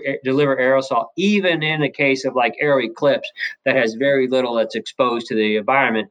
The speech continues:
as opposed to a standard nebulizer. Um, we have seen a lot more shift toward M D Is and aero chamber, 'cause, where there's virtually, you know, very little, if any, uh, risk at all,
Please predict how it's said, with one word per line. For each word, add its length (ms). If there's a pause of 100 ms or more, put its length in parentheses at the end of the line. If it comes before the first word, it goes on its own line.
as 140
opposed 360
to 80
a 60
standard 440
nebulizer. 640 (200)
Um, 200
we 140
have 260
seen 200
a 100
lot 240
more 200
shift 360
toward 320
M 200
D 160
Is 540
and 220
aero 220
chamber, 640
'cause, 180
where 160
there's 160
virtually, 540
you 240
know, 260 (220)
very 440
little, 360
if 140
any, 380
uh, 120
risk 320
at 60
all, 460